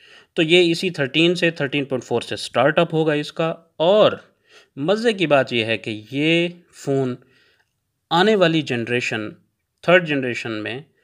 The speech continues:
ये काबिल इस्तेमाल होगा। यानी जब ऑपरेटिंग सिस्टम iPhone का फोर्टीन हो जाएगा तब भी ये काबिल इस्तेमाल होगा।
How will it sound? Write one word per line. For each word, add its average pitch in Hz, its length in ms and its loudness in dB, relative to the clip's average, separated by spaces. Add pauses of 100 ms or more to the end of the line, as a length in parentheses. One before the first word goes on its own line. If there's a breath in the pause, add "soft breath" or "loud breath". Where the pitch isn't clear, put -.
(400)
ये 131 200 -2
काबिल 123 340 -2
इस्तेमाल 110 580 -4
होगा। 101 280 -8
यानी 110 360 -8
जब 120 280 -2
ऑपरेटिंग 120 420 -4
सिस्टम 107 460 -6 (160)
iPhone 143 420 -2
का 104 180 -8 (640 soft breath)
फोर्टीन 143 500 2
हो 170 120 4
जाएगा 139 360 2 (220)
तब 147 220 -2
भी 143 140 -2
ये 123 200 -4
काबिल 117 360 -6
इस्तेमाल 107 540 -8
होगा। 101 240 -10